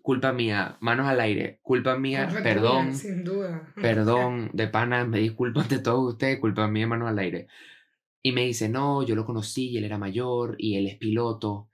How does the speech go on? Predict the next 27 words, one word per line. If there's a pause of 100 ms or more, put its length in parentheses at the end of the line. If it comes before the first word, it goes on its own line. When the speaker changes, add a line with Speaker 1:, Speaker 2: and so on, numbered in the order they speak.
(520)
Speaker 1:
Entonces
él
vivía
en,
en
Florida (420)
y
yo
lo
iba
a
visitar
todos
los
fines
de
semana
porque
el
papá
de
David
es
piloto
y
como
tenía